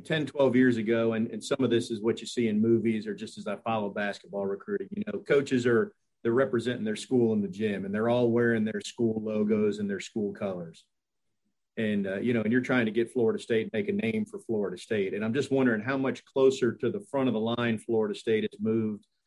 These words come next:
uh, in, in terms of being recognized right away. I mean, I saw Stan Jones in the airport the other day, and he had F S U gear on 'cause you want the name out there if, if somebody sees you.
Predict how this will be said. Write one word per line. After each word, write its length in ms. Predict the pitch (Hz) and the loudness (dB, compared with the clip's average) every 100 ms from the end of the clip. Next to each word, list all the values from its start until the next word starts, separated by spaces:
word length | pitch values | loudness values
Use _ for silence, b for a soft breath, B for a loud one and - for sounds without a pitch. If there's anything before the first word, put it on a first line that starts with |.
| _ _ | _ _
uh, 340 | - 107 104 107 | -6 -4 -4 -4
in, 180 | - 131 | 0 0
in 180 | 131 123 | 2 2
terms 400 | 147 139 131 113 | 4 4 4 2
of 160 | 117 98 | 0 2
being 280 | 123 113 | 2 2
recognized 760 | 107 123 123 104 113 107 110 98 | 0 -2 -2 -4 -2 -2 -4 -4
right 220 | - 113 110 | -2 0 0
away. 220 | 104 107 | -2 -2
I 100 | 107 | 0
mean, 140 | 110 | 0
I 60 | 107 | -2
saw 240 | 107 123 | -2 -2
Stan 340 | 120 - 117 113 | -2 0 0 2
Jones 300 | 113 117 104 | 2 0 0
in 60 | |
the 80 | 104 | 0
airport 320 | 113 113 107 | 0 0 -4
the 100 | 101 | -2
other 160 | 104 101 | -2 -2
day, 240 | 101 110 | -2 -4
and 80 | 104 | -4
he 120 | 117 113 | -4 -2
had 160 | 107 120 | -2 -2
F 160 | 113 | 2
S 160 | 127 117 | 0 0
U 80 | 180 | -4
gear 300 | 110 110 104 | 0 0 0
on 200 | 113 127 | -6 -4
'cause 180 | 110 | -6
you 100 | 107 | -6
want 180 | 107 120 | -6 -6
the 60 | 120 | -4
name 260 | 113 120 | -2 -2
out 260 | 120 147 143 | -2 -4 -6
there 260 | 101 101 113 | -4 0 0
if, 80 | - _ | -2 _
if 60 | |
somebody 340 | - 117 107 104 | -4 -2 0 -2
sees 300 | - 185 123 | -2 -2 -2
you. 160 | 87 | -6